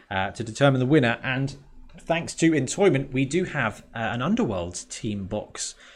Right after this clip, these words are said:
of the new team to give away. So, uh, we will talk through our top six, we'll roll the dice, determine the winner, and I'll get in contact with the winner for that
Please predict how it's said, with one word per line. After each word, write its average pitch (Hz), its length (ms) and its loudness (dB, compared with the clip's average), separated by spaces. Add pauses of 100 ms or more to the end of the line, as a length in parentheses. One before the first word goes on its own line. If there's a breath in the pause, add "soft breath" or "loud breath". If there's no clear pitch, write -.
(140 loud breath)
of 101 160 0
the 110 80 -2
new 139 240 2
team 123 420 2
to 147 340 -2 (140)
give 156 140 0
away. 143 500 0
So, 113 400 2
uh, 117 320 4
we 123 160 0
will 117 380 0 (100)
talk 175 280 2
through 156 140 4
our 139 80 6
top 151 200 -2
six, - 300 -4
we'll 98 120 -4
roll 170 220 6
the 147 100 2
dice, 120 420 0 (300 loud breath)
determine 135 380 2
the 104 80 0
winner, 107 320 2 (240 loud breath)
and 92 260 -4
I'll 92 120 -4
get 113 120 -4
in - 80 -8
contact - 440 -8
with 98 140 -8
the - 60 -12
winner 101 160 -6
for - 120 -12
that 117 260 -8